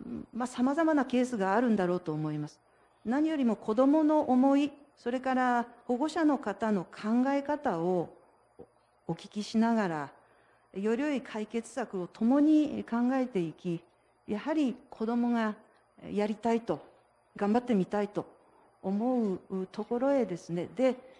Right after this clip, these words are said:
えー、取り組めるような環境を作っていくことは、本当に重要なことだと思ってます。あの、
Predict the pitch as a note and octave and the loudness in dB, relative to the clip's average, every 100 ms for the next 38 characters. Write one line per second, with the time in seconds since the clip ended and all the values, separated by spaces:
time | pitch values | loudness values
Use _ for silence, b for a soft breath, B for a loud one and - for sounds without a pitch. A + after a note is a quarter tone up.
0 | B - F3+ - F#3+ G3 A#3 B3+ A#3+ G3+ | B -10 -8 -6 -6 -2 0 0 0 0
1 | F#3 E3 - F#3 F#3+ G3+ G3 - G3+ - | -2 -6 -6 -6 -4 -6 -8 -12 -12 -10
2 | E3 - E3+ F3 E3+ E3 E3 - _ _ | -10 -10 -8 -6 -6 -6 -8 -12 _ _
3 | _ _ _ G#3 G#3+ A#3 A3 F#3 F#3+ F#3+ | _ _ _ -4 -2 -2 -2 -2 -2 -2
4 | F#3+ F#3 F#3 E3+ - D#3+ E3 - D#3+ D3 | -4 -6 -8 -10 -8 -10 -10 -10 -8 -8
5 | - B B B B B B B - A3+ | -10 B B B B B B B -8 -4
6 | A3 G#3+ G#3+ G#3 | -2 -2 -4 -6